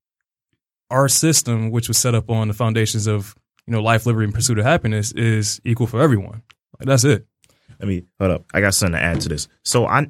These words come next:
Speaker 2: I, I saw some article. Well, I saw one article that was a little questionable as to why. Okay, Logan got nominated for Best Adapted Screenplay at the Oscars. Oh,
Speaker 1: Yeah.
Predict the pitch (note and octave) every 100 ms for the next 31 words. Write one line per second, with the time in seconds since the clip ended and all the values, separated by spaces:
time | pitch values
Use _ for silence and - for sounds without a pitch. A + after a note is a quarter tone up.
0 | - A#2+ - B2+ - E3 D3+ - - C3
1 | - F#2 E2 - D#2+ D2 F#2+ A2 - C3
2 | F#2+ G#2 D#2+ E2 D2+ E2 E2+ E2+ E2 D#2+
3 | F#2+ F#2 F2 - _ _ _ - B2+ A#2+
4 | A#2 F2+ F#2+ D2 F2 E2 F2 F2+ F2+ E2+
5 | D#2+ D#2+ _ _ _ _ _ _ - B2
6 | F2+ G#2 E3 D3+ C3 F2 A#2 A2+ A2+ G#2+
7 | G2+ F2 - E2+ G2+ G2 F2 F2+ D#2+ -
8 | G#2 F2 F2+ D#2+ E2+ E2+ E2+ - D2+ -
9 | F2